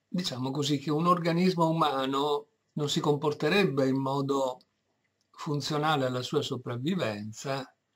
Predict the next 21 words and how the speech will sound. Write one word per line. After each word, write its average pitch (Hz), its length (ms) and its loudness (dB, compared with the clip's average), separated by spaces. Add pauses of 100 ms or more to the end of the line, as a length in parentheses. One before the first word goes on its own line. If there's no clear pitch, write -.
(720)
se, 247 520 4
eh, - 0 - (960)
entrassero 143 760 0
i 135 40 0
suoi 160 240 -2
organi 135 360 0
in 123 40 -4
conflitto 123 480 -8
l'uno 123 220 -4
con 113 180 -8
l'altro. 113 720 -6 (1160)
Questo - 260 -2
può 143 120 0
succedere, 175 640 4
per 131 120 -6
esempio, 127 380 -2
che 160 80 -2
l'organismo 160 680 2
reagisca 151 840 2
in 135 140 -4
maniera 139 540 0